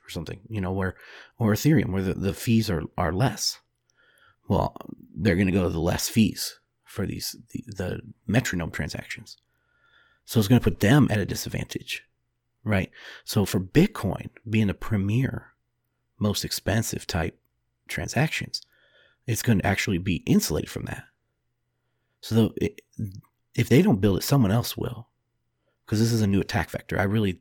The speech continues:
I really truly believe that. A lot of people aren't worried about it, and th-, this, this certain metronome might not take off, but something will, or maybe twenty of them will, and they will just hurt all the small altcoins.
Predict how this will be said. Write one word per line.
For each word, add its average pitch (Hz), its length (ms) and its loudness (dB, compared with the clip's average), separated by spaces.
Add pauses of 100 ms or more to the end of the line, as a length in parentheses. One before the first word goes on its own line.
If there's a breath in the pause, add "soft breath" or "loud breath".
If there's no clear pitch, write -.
I 104 100 0
really 101 280 0
truly 95 280 -4
believe 92 260 -6
that. 85 160 -6 (520 loud breath)
A - 60 0
lot 98 100 6
of 120 60 2
people 117 220 2
aren't 95 240 0
worried 104 260 2
about 90 280 2
it, 117 200 -4 (400 soft breath)
and 104 380 2
th-, 101 240 -4
this, - 280 2
this 107 220 0
certain 85 680 0 (100)
metronome 90 560 0
might 87 180 -2
not - 260 -4 (260)
take - 220 -4
off, 85 440 -2
but 95 300 -2 (340)
something 95 500 0
will, 85 440 -4 (580 soft breath)
or 113 120 0
maybe 101 260 4
twenty 117 340 2
of 87 100 -2
them 98 320 -2
will, 92 380 -2 (720 soft breath)
and 92 380 0 (100)
they 98 200 2
will 104 380 2 (340)
just - 440 -4
hurt 95 340 0
all 82 140 2
the 104 80 -2
small 85 240 -2
altcoins. - 560 -8